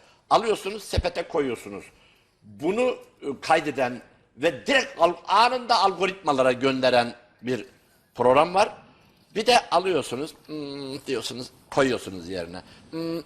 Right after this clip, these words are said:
diyorsunuz, koyuyorsunuz. Diyorlar ki, bir, Derya Hanım bunları, bunları aldı.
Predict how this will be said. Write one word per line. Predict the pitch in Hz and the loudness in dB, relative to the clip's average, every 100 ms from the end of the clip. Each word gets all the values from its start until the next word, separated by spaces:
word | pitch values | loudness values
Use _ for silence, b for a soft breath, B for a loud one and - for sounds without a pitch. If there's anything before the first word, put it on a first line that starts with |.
| - | -2
diyorsunuz, | 123 104 123 - | -2 0 -4 -2
koyuyorsunuz. | 139 123 104 92 82 - b b b b b _ _ _ - | 2 2 0 -6 -16 -20 b b b b b _ _ _ 2
Diyorlar | 147 160 202 190 | 6 8 6 4
ki, | - 107 - - | 0 -4 -6 -2
bir, | 180 165 - 110 | 2 2 0 2
Derya | 147 170 196 175 | 4 6 6 6
Hanım | 175 185 | 2 -4
bunları, | 175 170 170 | -2 0 0
bunları | 165 165 185 | 2 4 6
aldı. | 165 131 | 6 2